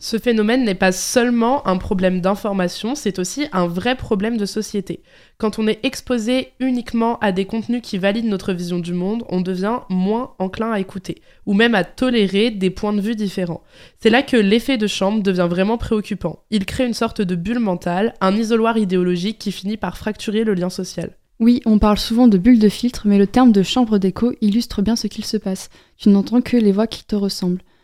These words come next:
Speaker 2: Résultat, tu perds l'habitude du débat contradictoire. Et même pire, tu finis par considérer ceux qui ne pensent pas comme toi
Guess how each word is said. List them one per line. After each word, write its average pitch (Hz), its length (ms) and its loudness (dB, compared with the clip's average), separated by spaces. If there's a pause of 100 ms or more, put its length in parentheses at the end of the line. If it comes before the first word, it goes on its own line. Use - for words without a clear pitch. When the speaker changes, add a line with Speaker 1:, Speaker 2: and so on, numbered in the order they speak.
(220)
Speaker 2:
Résultat, 214 580 4
tu - 140 -6
perds 202 200 2
l'habitude 202 440 -2
du 196 120 -4
débat 190 280 0
contradictoire. 190 760 -6 (320)
Et 208 80 4
même 196 200 8
pire, 262 320 0
tu - 140 -8
finis 233 300 4
par 214 180 0
considérer 233 580 0
ceux - 240 -4
qui 247 160 -2
ne 208 120 2
pensent 196 260 -6
pas 226 120 -2
comme 196 220 0
toi 196 260 -4